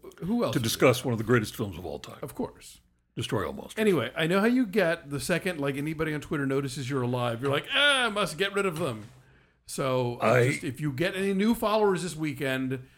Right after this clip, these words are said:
Speaker 2: Don't freak out.
Speaker 1: be chill.
Speaker 2: Is <laughs>
Speaker 1: Just don't make any sudden moves.
Speaker 2: <laughs>
Speaker 1: It'll be fine.
Speaker 2: I suspect that there will be a handful of new followers on Twitter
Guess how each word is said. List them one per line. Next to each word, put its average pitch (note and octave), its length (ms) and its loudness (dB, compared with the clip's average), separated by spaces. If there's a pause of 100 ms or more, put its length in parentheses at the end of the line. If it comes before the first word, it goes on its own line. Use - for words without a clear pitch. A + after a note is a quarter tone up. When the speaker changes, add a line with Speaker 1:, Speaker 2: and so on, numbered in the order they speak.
(120)
Speaker 2:
Don't A#2 280 6
freak A#2+ 260 -2
out. B2 440 0
Speaker 1:
be B2 140 -2
chill. B2+ 380 -4
Speaker 2:
Is B2 220 0
<laughs> - 1800 -6
Speaker 1:
Just A2+ 340 -8 (580)
don't C3+ 160 -6
make B2+ 180 -2
any C#3+ 140 0
sudden D3+ 320 -2
moves. A2+ 640 -4 (500)
Speaker 2:
<laughs> - 500 -14
Speaker 1:
It'll A#2+ 140 -4
be A#2+ 120 -4
fine. - 180 -10 (3500)
Speaker 2:
I B2+ 220 6
suspect - 600 -4 (580)
that A2+ 280 -6
there G#2+ 120 2
will G2+ 100 0
be G2+ 140 0
a F2 140 -2
handful A#2+ 500 -4
of D2+ 100 -12
new D2+ 120 -8
followers D2+ 500 -10
on D#2+ 140 -12
Twitter - 360 -14